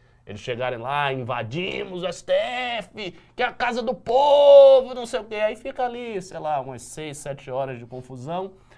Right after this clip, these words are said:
A polícia chega, tira, vai todo mundo triste. Uns mais exaltados tomam as cacetes da polícia, é isso aí.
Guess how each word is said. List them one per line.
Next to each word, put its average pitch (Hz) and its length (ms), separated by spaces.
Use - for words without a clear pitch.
A 135 80
polícia 143 460
chega, 185 280
tira, 190 520
vai 165 100
todo 151 240
mundo 135 320
triste. 185 580
Uns 147 180
mais 147 400
exaltados 135 680
tomam 131 280
as 107 280
cacetes 113 400
da 113 80
polícia, 156 520
é - 60
isso - 160
aí. - 140